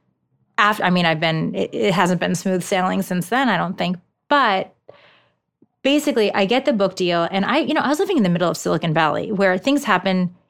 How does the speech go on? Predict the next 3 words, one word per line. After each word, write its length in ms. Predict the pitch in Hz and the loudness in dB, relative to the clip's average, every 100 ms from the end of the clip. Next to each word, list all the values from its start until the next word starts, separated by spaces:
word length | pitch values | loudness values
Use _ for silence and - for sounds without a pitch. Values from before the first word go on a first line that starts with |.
| _ - | _ 0
instantaneously. 1500 | 294 269 - 214 190 - - 220 214 160 156 - 147 - - - - _ _ _ _ | 2 2 0 0 0 -2 0 2 2 2 -4 -4 -4 -4 -8 -18 -20 _ _ _ _
So 180 | - 240 | -2 0
I, 220 | 220 208 | 2 0